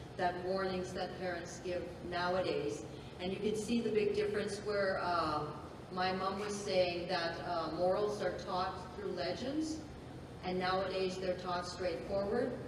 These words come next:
So in today's world, you would see, uh,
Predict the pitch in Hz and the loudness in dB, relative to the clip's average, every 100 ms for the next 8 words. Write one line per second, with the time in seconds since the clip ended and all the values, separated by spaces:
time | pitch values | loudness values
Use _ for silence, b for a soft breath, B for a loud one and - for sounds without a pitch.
0 | - - - - - 196 180 175 180 180 | -10 -12 -12 -4 4 10 12 12 8 2
1 | 180 - - - - - - - - - | -4 -8 -10 -12 -12 -12 -12 -12 -10 -4
2 | 226 - 208 214 220 214 214 214 214 202 | -2 2 6 8 8 6 4 4 2 0
3 | 180 - 220 214 202 - 185 175 160 156 | -2 0 0 0 2 4 6 6 4 2
4 | 160 | 0